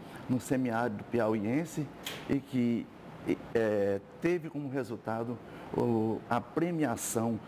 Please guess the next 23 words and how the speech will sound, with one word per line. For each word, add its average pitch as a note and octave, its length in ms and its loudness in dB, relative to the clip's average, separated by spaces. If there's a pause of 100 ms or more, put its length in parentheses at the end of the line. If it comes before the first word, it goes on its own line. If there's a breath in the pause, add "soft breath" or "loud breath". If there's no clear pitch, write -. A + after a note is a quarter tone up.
(200 loud breath)
do C#3 140 4
projeto A2+ 520 2
coordenado A2 560 0
pelo A#2 220 2
Gessé, C#3+ 480 0 (360 loud breath)
pelo B2 580 2 (340)
Rede D3 320 2
Globo, B2 400 2
dentro B2 200 -4
daquele A#2 260 0
programa A#2+ 440 0
led, A#2 420 2 (340 loud breath)
que B2 100 4
visa, A#2 580 2 (200)
né, G#2+ 240 2 (300 loud breath)
dar, A2 300 2 (300)
é, G#2+ 240 4
prioridade A#2+ 840 0 (180)
e B2 80 2
de B2 120 0
valorizar, A2+ 840 2 (380 loud breath)
é, A2+ 200 4 (100)
a A2 220 2